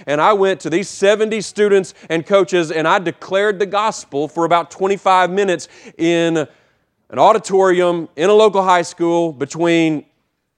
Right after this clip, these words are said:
fifth and sixth period. Now, as I began to declare to them about the gospel, I started talking about substitution.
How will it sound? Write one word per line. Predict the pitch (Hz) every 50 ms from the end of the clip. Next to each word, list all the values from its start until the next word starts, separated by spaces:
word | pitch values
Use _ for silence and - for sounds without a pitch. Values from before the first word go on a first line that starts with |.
| _
fifth | _ - 190 175 -
and | 151 -
sixth | - 160 - -
period. | - 170 143 120 104 95 - _ _ _ _ _ _ _ _ _ _ _ _ _ _ _ _ _ _ _ _ _ _ _
Now, | - 165 180 185 175 151 - - _ _ _ _ _ _ _ _ _ _ _ _ _ _ _ _ _ _ _ _ _
as | - 170 165 147
I | 196 202 226
began | 208 247 190 196 214 214 214 208 -
to | - - 208
declare | 180 147 165 156 - - 202 208 220 233 233
to | 226 - 185
them | 151 147 160 156 156 151 147 147 147 - _ _ _ _ _
about | 135 143 139 175 180 185 180 175 165 - - -
the | 151 151
gospel, | 190 196 226 233 226 - - - 170 156 156
I | 156 151
started | 160 - - 220 226 226 208 175
talking | - - 240 254 233 - 233 202 185
about | 180 156 175 180 175 -
substitution. | - - - - 214 214 156 - 190 165 - 226 226 214 - - 151 117 90 78